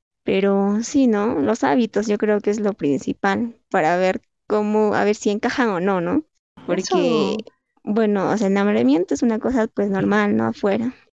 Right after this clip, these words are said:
Speaker 2: Claro.
Speaker 1: Pero adentro, en la casa, limpieza, etcétera, problemas, que el otro está estresado y, o sea, a veces, por ejemplo, tipo, cuando salimos con nuestros amigos o pareja, este, estamos normal, ¿no? Tranquis, pero llegamos a la casa y, pues, estamos,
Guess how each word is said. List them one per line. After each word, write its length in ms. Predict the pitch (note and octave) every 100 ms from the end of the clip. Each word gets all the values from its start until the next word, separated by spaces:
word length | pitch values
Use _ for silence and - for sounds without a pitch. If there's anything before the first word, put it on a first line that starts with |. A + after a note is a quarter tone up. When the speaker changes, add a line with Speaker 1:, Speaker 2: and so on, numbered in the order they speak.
| _
Speaker 2:
Claro. 300 | - G3 G3 G3
Speaker 1:
Pero 160 | G#3+
adentro, 520 | G#3 G#3 A3 A3+ A3+ G#3+
en 140 | G#3
la 80 | -
casa, 440 | - G#3+ A3 A3+
limpieza, 480 | - A3+ G3+ G3+ A3
etcétera, 400 | A3+ G#3+ G#3+ A3
problemas, 680 | - G3+ G3+ G#3+ G#3 A3+ -
que 140 | -
el 100 | G#3
otro 240 | G#3 -
está 380 | A3+ - - A#2 - - -
estresado 600 | - - G#3+ A#3+ A#3 A#3+ A3
y, 280 | A3+ G3+ -
o 160 | - G#3+
sea, 160 | G#3
a 160 | G#3 G3+
veces, 200 | C4+ D#4
por 120 | -
ejemplo, 400 | A#3+ G#3 A3+ D#4 _ _ _ _
tipo, 360 | - - B3
cuando 320 | - A3 G#3+ -
salimos 400 | G#3+ A3 A#3 A#3
con 100 | G#3+
nuestros 220 | G#3 G#3
amigos 460 | G3+ G#3 A3+ A3+ -
o 180 | G#3+ G#3+
pareja, 420 | - G#3 A3 A#3 - - _ -
este, 380 | - G#3 - G#3+
estamos 360 | - B3+ C#4
normal, 360 | C4+ A#3+ C4+ A#3+
¿no? 120 | A3+
Tranquis, 500 | B3+ A#3 A3+ A3+ A#3
pero 200 | A3 G#3
llegamos 280 | A3 A3 A3+
a 60 | A3
la 80 | G#3
casa 300 | G#3+ A3+ A3
y, 80 | A3
pues, 260 | - G#3+
estamos, 500 | A3+ - G#3+ A3 -